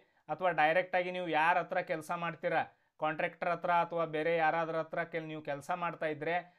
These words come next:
ಅವರ ಒಂದು, ಆ, ಡೀಟೇಲ್ಸ್‌ನ ಹಾಕಿ ಅಲ್ಲಿ ನೀವು ಕೆಲಸ ಮಾಡ್ತಾ ಇದ್ರೆ ಅವರ ಒಂದು ಸೀಲು ಸೈನ್ ಹಾಕೋಬೇಕಾದ್ರೆ ಫಸ್ಟ್ ಫಾರ್ಮನ್ನು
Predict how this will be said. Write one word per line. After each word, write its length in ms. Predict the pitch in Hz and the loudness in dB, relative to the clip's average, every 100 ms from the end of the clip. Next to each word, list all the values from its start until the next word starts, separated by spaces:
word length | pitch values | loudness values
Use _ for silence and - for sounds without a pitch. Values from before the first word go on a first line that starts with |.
| _ - | _ 0
ಅವರ 220 | 151 180 175 | 4 6 4
ಒಂದು, 220 | 175 175 185 190 _ _ | 2 0 -2 -4 _ _
ಆ, 100 | 143 147 | -4 -2
ಡೀಟೇಲ್ಸ್‌ನ 600 | 147 156 175 180 175 175 | -2 2 2 2 -2 -2
ಹಾಕಿ 240 | 170 165 185 | -2 -2 -2
ಅಲ್ಲಿ 240 | 160 175 175 | -2 -2 -6
ನೀವು 160 | 170 | -6
ಕೆಲಸ 260 | 165 151 175 | -6 -6 -6
ಮಾಡ್ತಾ 300 | 175 165 160 | -6 -6 -4
ಇದ್ರೆ 240 | 165 160 175 | -4 0 2
ಅವರ 260 | 156 170 170 165 | 2 2 -2 -4
ಒಂದು 160 | 170 | -8
ಸೀಲು 380 | 170 165 170 170 | -10 -8 -8 -8
ಸೈನ್ 260 | 170 160 165 | -8 -6 -6
ಹಾಕೋಬೇಕಾದ್ರೆ 640 | 156 175 160 170 156 185 214 - _ _ | -6 -6 -4 -2 0 0 -2 -8 _ _
ಫಸ್ಟ್ 220 | 170 165 - | -6 -4 0
ಫಾರ್ಮನ್ನು 420 | 160 160 160 | 0 0 -2